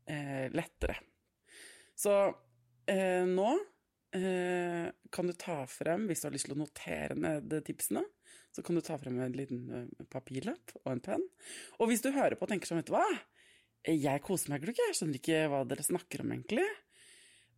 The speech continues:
Det er jeg så glad for å høre. Så utrolig koselig for deg. Da kan du bare sit back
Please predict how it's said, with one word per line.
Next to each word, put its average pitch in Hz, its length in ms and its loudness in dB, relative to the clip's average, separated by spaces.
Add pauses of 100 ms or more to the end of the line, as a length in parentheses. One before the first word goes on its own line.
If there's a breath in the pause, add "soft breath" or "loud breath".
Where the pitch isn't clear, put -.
Det 165 340 -2
er 135 300 -4 (120)
jeg 165 60 -8
så 147 220 0
glad 127 240 -4
for - 120 -10
å 147 40 -4
høre. 202 320 -2 (160)
Så - 280 -4
utrolig 156 840 -2 (360)
koselig 175 440 -2
for 160 80 -2
deg. 339 220 2 (520 loud breath)
Da 165 160 2
kan 226 160 2
du 185 120 2
bare 196 360 0 (460 soft breath)
sit - 320 -2
back - 240 -4